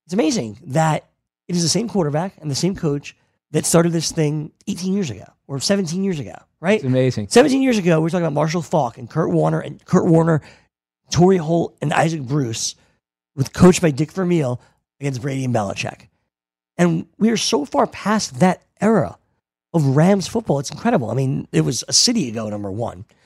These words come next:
Speaker 1: Number two, they've gone through the Mike Martz era, the Jeff Fisher era, quarterback hell, quarterback purgatory, and now they're back in the Super Bowl.
Speaker 2: Forget about it. Think about it somewhere else. They started as a primarily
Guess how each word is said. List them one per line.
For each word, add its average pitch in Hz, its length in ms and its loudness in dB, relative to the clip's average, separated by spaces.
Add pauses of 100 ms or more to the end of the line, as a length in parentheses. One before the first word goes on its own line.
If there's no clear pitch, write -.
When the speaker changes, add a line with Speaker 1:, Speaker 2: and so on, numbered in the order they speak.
(280)
Speaker 1:
Number 202 260 2
two, 214 400 0
they've 160 180 0
gone 190 240 4
through 165 440 0 (340)
the - 60 -20
Mike 131 220 0
Martz 117 360 4
era, 208 300 4 (340)
the 113 100 -6
Jeff 110 280 -6
Fisher - 600 -2
era, 220 360 0 (360)
quarterback 175 520 0
hell, 208 420 0
quarterback 190 560 -2
purgatory, 220 720 -4 (480)
and 147 80 -4
now 160 100 6
they're 165 120 6
back 151 180 4
in 139 60 -6
the 131 80 -4
Super 117 240 -10
Bowl. - 260 -20 (300)
Speaker 2:
Forget 262 260 -4
about 226 220 0
it. - 200 -6 (220)
Think 226 180 -6
about 208 320 2
it 196 120 -4
somewhere 202 460 -4
else. 208 300 -6 (880)
They 170 180 -8
started 175 640 -2
as 151 280 0
a 139 140 -2
primarily 135 1040 -4